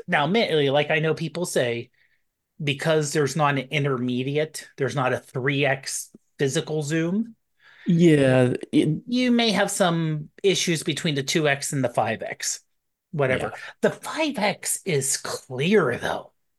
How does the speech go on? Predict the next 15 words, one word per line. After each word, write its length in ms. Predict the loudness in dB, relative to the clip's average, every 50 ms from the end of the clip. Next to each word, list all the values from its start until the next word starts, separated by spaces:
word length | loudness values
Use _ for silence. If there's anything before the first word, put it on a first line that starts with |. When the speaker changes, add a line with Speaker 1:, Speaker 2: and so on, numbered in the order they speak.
| _ _ _ _ _ _ _ _ _ _ _ _ _ _ _ _ _ _ _
Speaker 1:
It's 200 | -4 -4 -2 -2 0 2
Speaker 2:
It, 220 | 2 4 4 4 4
Speaker 1:
so 220 | 4 2 2 2
clear. 600 | 0 -4 -6 -2 0 2 2 2 2 0 -2 -2 -2
And 180 | -2 0 4 4
Speaker 2:
it's 140 | 4 4 6
Speaker 1:
these 80 | 4
are 120 | 4 4 4
Speaker 2:
surprisingly 580 | 4 4 6 6 6 6 4 2 2 0 -2
clear, 320 | -4 -6 -8 -6 -4 -2 0
yeah. 280 | 0 0 0 -2 -6 -12 -12 -4
Speaker 1:
these 280 | 0 0 0 2 2 2
are 120 | 0 0
J 480 | -2 -4 -4 -2 0 2 2 0 0 -2
peg, 400 | -2 0 2 4 4 2 0